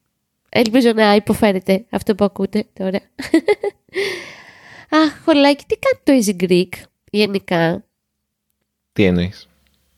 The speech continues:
Speaker 1: Τα πάει καλά, πώς είναι τα κέφια του; Έλα, σε βάζω γρήγορα στο θέμα. Θες να κάνουμε και άλλη εισαγωγή; <laughs>
Speaker 2: Ε, η Μαριλού θέλει να πει πως σήμερα θέλαμε να μιλήσουμε για το Easy Greek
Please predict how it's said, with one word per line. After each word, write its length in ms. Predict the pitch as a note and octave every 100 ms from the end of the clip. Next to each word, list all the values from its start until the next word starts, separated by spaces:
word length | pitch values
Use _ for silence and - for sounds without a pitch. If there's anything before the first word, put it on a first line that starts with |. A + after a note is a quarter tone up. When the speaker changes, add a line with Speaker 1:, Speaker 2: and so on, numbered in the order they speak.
| _
Speaker 1:
Τα 120 | - A3+
πάει 200 | A3 A3+
καλά, 520 | G3+ F#3 F3+ G#3 G#3
πώς 300 | - G#3+ -
είναι 100 | A3
τα 100 | G3+
κέφια 460 | - F3+ F#3 G#3+
του; 220 | - G3+ G3+
Έλα, 240 | C4 A#3+
σε 120 | - B3
βάζω 220 | C#4+ C#4+
γρήγορα 360 | C#4 C#4 A#3
στο 140 | G#3+ A3
θέμα. 420 | B3 A#3+ F#3+ F3+
Θες 120 | G#3+
να 80 | G#3+
κάνουμε 300 | G3+ G3 F#3+
και 140 | F#3+ F3
άλλη 120 | F3+
εισαγωγή; 680 | - F3+ F#3 F3 G#3 G3 F3 - -
<laughs> 460 | C4+ - C4 A#3+ A#3+ _ _ _ _ _ _ _
Speaker 2:
Ε, 540 | B2+ C3 B2+ B2 A#2+ A#2 B2
η 60 |
Μαριλού 840 | B2 A#2+ B2 C#3 D#3+ E3 E3 F3+ - _ _ _ _
θέλει 300 | - C3 C3
να 160 | B2+ A#2+
πει 240 | B2 B2+
πως 200 | - A2+
σήμερα 340 | - A2+ A2 A2
θέλαμε 300 | A2+ A2 G#2+
να 60 |
μιλήσουμε 400 | G2 G2 - G#2
για 20 | -
το 180 | F#2+ F#2+
Easy 180 | F2+
Greek 100 | F#2